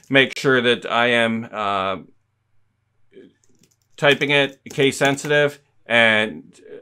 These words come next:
making sure to include any spaces. Click OK. Click close. And now we should be good to go. Click next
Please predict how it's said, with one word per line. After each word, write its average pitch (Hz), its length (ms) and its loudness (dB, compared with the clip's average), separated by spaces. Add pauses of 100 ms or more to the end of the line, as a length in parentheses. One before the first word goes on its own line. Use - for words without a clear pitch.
(120)
making 120 280 0
sure 117 320 -2
to 107 580 -2 (220)
include 117 400 -4
any 104 200 -2
spaces. 90 640 -8 (1300)
Click 190 180 4
OK. 156 480 2 (1700)
Click 147 200 -2
close. 185 720 4 (240)
And 143 160 2
now 151 240 6
we 143 120 2
should 131 280 -4
be 131 100 -2
good 120 180 -2
to 117 80 -8
go. 127 300 4
Click 123 320 -4
next 139 520 0